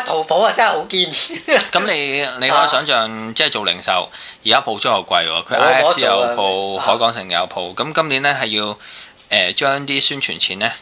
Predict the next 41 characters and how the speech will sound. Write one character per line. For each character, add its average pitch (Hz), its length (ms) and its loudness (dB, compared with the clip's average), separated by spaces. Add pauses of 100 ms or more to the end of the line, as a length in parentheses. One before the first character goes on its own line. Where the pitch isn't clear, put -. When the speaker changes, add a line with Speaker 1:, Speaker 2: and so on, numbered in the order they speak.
Speaker 2:
cut - 160 -6
到 95 160 -4
剩 87 160 -2
返 110 140 0
好 95 180 -4
少。 - 140 -2 (260)
Speaker 1:
啊。 117 240 -6 (760)
Speaker 2:
咁 185 280 0
明 101 240 -6
白 104 220 2
嘅， 101 160 -2 (320)
咁， 165 580 -4 (240)
誒， 110 400 0
生 143 320 0
意 113 60 0
有 98 180 2
起 110 200 -4
有 95 220 2
落。 95 240 -2
Speaker 1:
啊。 123 220 -2 (380)
Speaker 2:
人 87 240 0
都 135 60 0
有 123 120 4
三 123 220 0
衰 123 140 -6
六 110 100 -4
旺 92 260 0
啦， 107 220 2
何 - 140 0
況 104 200 2
做 95 140 -6
生 107 320 -2
意， 95 120 2
Speaker 1:
啊。 - 120 -6
Speaker 2:
你 110 100 0
成 110 160 0
日 92 200 2
都 139 800 -2
贏 92 280 2
錢 104 200 0
嘅， 107 320 0